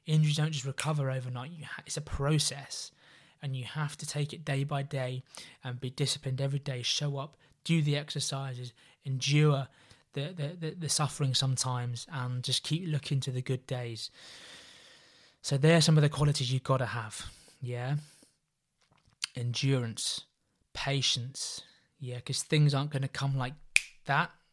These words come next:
They aren't gonna come straight away. They're gonna take time. Like with injuries, you need patience. You're gonna have downsets when you have an injury. You're gonna have moments where it feels much better,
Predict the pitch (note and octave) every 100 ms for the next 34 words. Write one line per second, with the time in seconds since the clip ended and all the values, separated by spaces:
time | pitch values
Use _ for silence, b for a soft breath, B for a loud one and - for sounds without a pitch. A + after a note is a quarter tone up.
0 | _ C3+ C#3 C#3+ D3 C#3+ C3+ - C3 B2
1 | A#2+ A#2+ B2+ B2+ B2+ - C#3+ - C3+ B2+
2 | C3 D3+ C#3 C3+ C3 A#2+ B2+ C3+ - C#3
3 | C3 - A#2+ - - b b b b b
4 | b D3 C#3 C#3 D3 C#3 C#3 C3+ B2+ C#3
5 | - D3 C3 B2+ B2+ B2+ B2 A#2+ B2 B2+
6 | C3 C3 - D3 C#3+ C#3 C3+ C3 - D3
7 | C3 C#3 - C#3+ A#2+ - A#2+